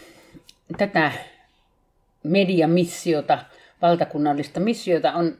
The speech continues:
eletty jo kolme viikkoa ja viimeinen viikko lähti käyntiin. Ja Oulussa se huipentuu yhteiseen tapahtumaan, yhteiskristilliseen tapahtumaan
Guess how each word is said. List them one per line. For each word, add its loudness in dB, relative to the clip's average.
eletty 0
jo -4
kolme 0
viikkoa -2
ja 0
viimeinen -2
viikko -4
lähti -8
käyntiin. -2
Ja -4
Oulussa 4
se 0
huipentuu -2
yhteiseen -4
tapahtumaan, -2
yhteiskristilliseen -8
tapahtumaan -4